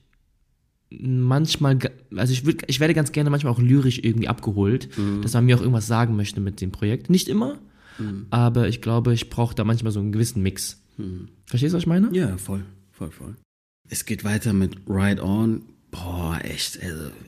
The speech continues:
Speaker 2: das ist, äh, krasse Jam-Session klingt.
Speaker 1: Ja, die ge-, geht auch lang.
Speaker 2: He-, geht auch lang
Speaker 1: Geht auch
Speaker 2: und,
Speaker 1: lang.
Speaker 2: boah, heftig, ey. Also es ma-,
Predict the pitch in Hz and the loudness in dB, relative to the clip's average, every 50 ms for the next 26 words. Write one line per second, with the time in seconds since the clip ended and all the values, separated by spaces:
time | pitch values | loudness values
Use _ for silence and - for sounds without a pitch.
0 | _ _ _ _ _ - - 101 - - 123 - - - - 92 82 76 - - | _ _ _ _ _ -6 -2 -2 0 2 2 2 0 0 -4 -8 -8 -10 -10 -12
1 | - - - - - _ _ _ - - 92 82 120 127 135 - - 120 104 95 | -18 -20 -20 -20 -20 _ _ _ -4 -2 -2 0 2 4 4 6 6 4 4 6
2 | 90 123 104 110 113 107 - - 101 92 - - - - - - - - - - | 6 8 8 10 8 8 6 4 2 0 -2 -4 -6 -8 -8 -10 -10 -10 -12 -14
3 | - - - 120 117 113 - - 131 123 143 123 117 110 117 120 123 113 107 - | -10 -6 -2 -2 0 0 0 0 2 2 4 2 4 4 4 4 4 4 2 -2
4 | - - - - 127 127 117 101 160 160 156 131 127 135 135 135 139 123 113 113 | -6 -4 0 2 2 4 6 6 6 8 6 6 6 8 8 8 8 6 6 6
5 | 117 127 127 120 113 113 107 101 101 - - - _ - - 117 127 135 139 131 | 6 6 6 4 4 2 0 -2 -6 -10 -16 -20 _ 2 4 6 8 8 8 8
6 | - 139 147 143 - - 98 92 - - 73 82 78 92 98 - - - - - | 8 6 6 4 4 0 0 0 -2 -4 -6 -6 -6 -8 -10 -14 -20 -20 -10 -6
7 | - 104 107 107 104 - 143 135 113 | -4 -2 0 0 2 4 4 4 4